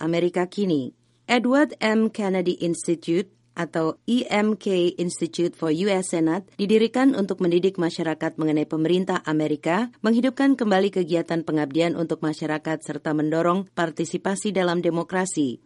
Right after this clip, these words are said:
E M K Institute juga diharapkan akan mengilhami generasi muda dan pemimpin untuk terlibat dengan masyarakat madani di lingkungan tempat tinggal mereka. Presiden Barack Obama hari Senin meresmikan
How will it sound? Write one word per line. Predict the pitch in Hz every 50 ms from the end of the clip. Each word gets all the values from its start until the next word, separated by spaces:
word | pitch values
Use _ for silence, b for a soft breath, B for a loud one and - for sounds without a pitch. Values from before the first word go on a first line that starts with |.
| _ _
E | - 233 247 - -
M | - 208 208 214 214 190
K | - 214 190 180 175 175 - -
Institute | 180 190 175 - 185 165 - - 185 180 180 - _
juga | 170 165 165 160 147
diharapkan | 165 160 156 160 165 160 - - 180 180 185 165
akan | 160 160 - 165 160
mengilhami | 160 156 160 165 160 156 165 180 175 185 185 185 170
generasi | 175 160 165 156 160 156 156 - 160 156
muda | 160 160 156 156 165 190 226 208
dan | 180 160 151 156
pemimpin | 147 160 156 160 165 170 165 - 185 180 196 190 B B B B B B B -
untuk | 226 240 254 254
terlibat | 254 - 226 202 202 180 170 170 175 175 175 - _ _ _ _
dengan | - 170 175 180 185 190 196 190
masyarakat | 170 165 - - 165 160 156 - 160 156 - 160
madani | 156 151 160 160 160 170 170 151
di | 156
lingkungan | 151 156 160 170 165 190 175 175 175 175 170
tempat | - 165 160 156 160 - 175
tinggal | 160 160 156 160 170
mereka. | 175 185 190 185 - 180 165 143 135 139 - _ b b b b b b b b b b b b
Presiden | - 240 247 240 277 262 277 294 302
Barack | 277 226 208 208 202 - 196
Obama | 185 175 196 202 190 165 165 196 226
hari | 220 202 175 180 185
Senin | - 208 214 233 233
meresmikan | 220 185 185 185 - 180 170 - - 175 170 170